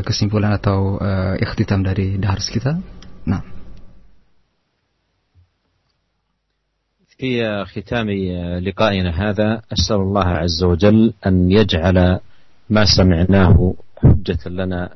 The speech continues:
Speaker 2: لا علينا وأن ينفعنا بذلك إنه تبارك وتعالى سميع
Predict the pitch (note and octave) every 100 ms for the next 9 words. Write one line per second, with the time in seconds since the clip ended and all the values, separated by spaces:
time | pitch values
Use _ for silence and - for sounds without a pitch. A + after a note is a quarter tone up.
0 | F#2+ F#2+ E2 F2+ G#2 A2+ A#2 - A2 -
1 | G2 F#2+ F2 G#2+ F2+ F#2 F#2+ - - -
2 | - - - F#2+ G2+ G2+ F#2+ - - -
3 | - - G2+ G#2 F#2+ F#2 F2+ G2 G2 -
4 | F#2 D#2+ F2 F#2+ F#2 E2 - F#2 G2